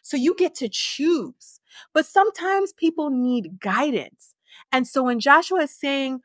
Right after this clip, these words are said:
"You get to choose, but me and my household is doing," he's setting the tone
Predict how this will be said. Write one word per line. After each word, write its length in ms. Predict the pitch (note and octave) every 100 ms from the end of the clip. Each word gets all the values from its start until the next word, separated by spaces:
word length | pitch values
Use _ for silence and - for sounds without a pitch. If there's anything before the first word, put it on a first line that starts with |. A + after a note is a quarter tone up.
| _ _
"You 360 | G3 G3 D4 C#5+
get 180 | F4 C#4
to 100 | B3
choose, 320 | - B3+ A#3
but 160 | F#3+ G3
me 240 | F#3+ C4
and 80 | F#4+
my 140 | C#4 D4
household 400 | C#4 C4 A#3 G#3
is 60 |
doing," 180 | G#3 G3+
he's 300 | F#3+ G#4+ -
setting 400 | - A#3+ A#3 G3+
the 140 | F3 E3
tone 760 | - - C4 B3 E3 D3+ F#3+